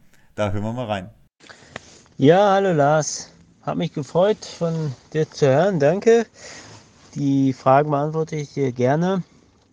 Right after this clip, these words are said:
Speaker 2: Ähm, ja, ich gehe es einfach mal durch. Also, ich würd sagen, das Rennen,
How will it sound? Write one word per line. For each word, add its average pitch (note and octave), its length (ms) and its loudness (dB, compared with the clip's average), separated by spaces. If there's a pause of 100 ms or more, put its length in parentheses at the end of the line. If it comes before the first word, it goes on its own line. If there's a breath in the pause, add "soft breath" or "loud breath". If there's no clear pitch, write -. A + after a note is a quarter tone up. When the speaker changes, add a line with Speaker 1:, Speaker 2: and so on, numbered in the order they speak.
(720)
Speaker 2:
Ähm, B2+ 480 2
ja, A2+ 200 0
ich - 160 -8
gehe C#3+ 120 -2
es D3 100 -6
einfach D3+ 180 2
mal C3+ 140 0
durch. G#3 480 0 (680 loud breath)
Also, C3+ 800 2 (300)
ich B2+ 200 -10
würd C#3 180 -6
sagen, D#3+ 400 2
das C#3+ 280 -2
Rennen, F3 520 0